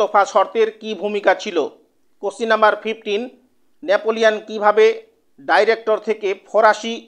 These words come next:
জাতির সম্রাট হয়েছিলেন লেখো। আমার প্রিয় পরীক্ষার্থী, এতক্ষণ সময় ধরে তোমরা যারা আমার উপস্থাপনায় আমার চ্যানেল ওপেন এডুস্টারে আলোচনা তোমরা শুনছিলে, তোমাদের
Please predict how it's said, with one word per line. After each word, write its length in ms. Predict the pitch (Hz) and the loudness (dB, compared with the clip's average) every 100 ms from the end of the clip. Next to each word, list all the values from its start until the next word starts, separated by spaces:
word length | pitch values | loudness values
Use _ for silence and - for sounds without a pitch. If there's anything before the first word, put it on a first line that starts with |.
| _ 160 | _ -2
জাতির 360 | 185 202 190 - _ _ _ - | -2 -2 -10 -12 _ _ _ -8
সম্রাট 460 | 220 214 214 220 214 - - | -4 0 2 2 0 -10 -8
হয়েছিলেন 480 | 190 185 226 220 220 233 _ 185 | -6 -6 -4 -2 -2 -6 _ -4
লেখো। 340 | 190 185 156 - _ _ _ _ | -4 -2 -8 -10 _ _ _ _
আমার 200 | 196 240 240 | -2 -2 -2
প্রিয় 180 | 220 214 208 | -4 -4 -2
পরীক্ষার্থী, 460 | 208 226 226 247 247 - _ 185 | -4 -4 -4 -6 -10 -14 _ -8
এতক্ষণ 340 | 190 233 233 220 220 | -6 -6 -6 -6 -4
সময় 220 | 214 220 | -2 2
ধরে 140 | 220 220 | 2 0
তোমরা 180 | 208 226 208 | -2 0 2
যারা 160 | 208 202 196 | 2 2 -2
আমার 180 | 196 180 | -4 -4
উপস্থাপনায় 640 | 208 - 214 220 226 240 269 _ _ _ 180 | -10 -4 -2 -2 -6 -8 -10 _ _ _ -4
আমার 180 | 233 226 | -2 -2
চ্যানেল 260 | 226 208 202 - | -4 -2 -4 -4
ওপেন 200 | - 240 - | -8 -8 -8
এডুস্টারে 440 | 202 220 - 208 196 | -10 -10 -2 0 0
আলোচনা 300 | 190 208 226 202 | -2 -4 -6 -6
তোমরা 320 | 196 196 180 | -8 -8 -10
শুনছিলে, 480 | 202 202 233 226 226 226 _ _ _ _ | -10 -12 -4 0 0 -2 _ _ _ _
তোমাদের 360 | 190 208 214 | -4 0 2